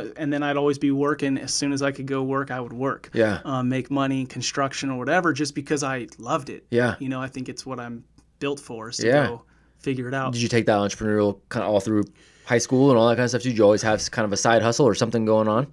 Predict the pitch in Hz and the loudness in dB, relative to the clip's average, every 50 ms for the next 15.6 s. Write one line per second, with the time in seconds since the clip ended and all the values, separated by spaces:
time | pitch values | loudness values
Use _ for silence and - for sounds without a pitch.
0 | - - - 220 247 262 262 240 - 233 233 220 180 160 _ - - 175 - - | -16 -12 -6 -2 0 0 0 0 0 -2 -4 -4 -6 -14 _ -14 -12 -12 -12 -10
1 | _ 202 196 170 220 269 302 285 269 277 254 226 202 208 208 214 202 - 202 170 | _ -6 -4 0 0 0 0 0 -2 -2 -2 -2 -2 -2 -4 -4 -6 -6 -4 -4
2 | 160 143 - 156 156 156 151 160 156 - 160 147 131 113 120 131 143 139 - - | -4 -2 -2 -2 -2 -2 -2 -4 -4 -4 -4 -4 -6 -6 -6 -6 -6 -6 -2 0
3 | 190 175 151 156 151 147 143 - 165 160 160 160 151 135 123 139 143 147 143 143 | 0 0 0 0 -2 -2 -2 0 0 2 4 4 2 2 0 -2 -2 -2 -4 -6
4 | - - 135 131 131 - - - 156 160 151 135 175 190 202 208 196 - - 160 | -8 -8 -10 -10 -10 -12 -10 -4 -2 -2 0 0 0 2 4 4 4 2 0 -2
5 | 156 151 147 147 151 - - 135 127 120 120 117 - - - 117 104 - - _ | -2 -2 -2 -4 -6 -8 -8 -10 -10 -10 -10 -12 -12 -12 -12 -14 -14 -16 -16 _
6 | - 143 151 151 139 - - 170 170 170 170 165 - - - _ _ _ 147 135 | -8 -4 -4 -2 0 0 0 2 2 0 0 0 -4 -6 -8 _ _ _ -4 -2
7 | 156 170 180 175 165 165 165 170 165 170 147 131 135 120 - 156 151 147 143 - | -2 0 0 0 0 2 2 0 0 -2 -6 -6 -8 -6 -2 -2 -2 -2 -2 -4
8 | - - 156 143 135 - - 135 123 - - 143 135 131 127 - 139 131 131 - | -6 -4 -2 -4 -4 -4 -6 -10 -10 -6 -6 -6 -6 -6 -8 -10 -8 -8 -8 -8
9 | - 147 135 131 123 135 135 123 127 123 117 110 117 120 98 - - - 165 165 | -6 -6 -6 -6 -4 -8 -8 -8 -10 -12 -12 -12 -12 -14 -12 -10 -4 -2 0 0
10 | 165 160 160 170 175 170 175 185 180 160 151 143 135 - 156 147 143 135 165 170 | 0 0 2 4 4 6 6 6 4 4 2 2 0 0 0 0 0 2 0 0
11 | 180 175 185 170 147 127 151 156 156 156 151 147 139 123 123 135 143 151 156 151 | 2 2 2 0 0 2 2 4 4 4 2 0 -4 -6 -4 -2 0 0 0 0
12 | - - - 175 165 165 165 175 180 175 - 165 156 123 117 151 151 147 143 139 | -2 -4 -2 -2 -2 0 2 2 0 0 -2 0 2 2 2 2 2 0 0 -2
13 | - 160 156 165 165 165 151 131 156 160 156 151 139 - - 156 151 151 135 160 | -2 -2 0 0 0 -2 -2 -2 0 -2 -2 -2 -6 -8 -6 -4 -4 -2 -2 0
14 | 160 175 190 175 - - - - - - - 165 156 151 139 - - 139 135 123 | 0 0 0 0 -2 -4 -4 -6 -6 -4 -2 -2 -2 -2 -2 -6 -8 -6 -8 -8
15 | _ - - 139 139 139 - 156 151 156 156 156 | _ -10 -6 -6 -4 -4 -4 -4 -4 -4 -4 -6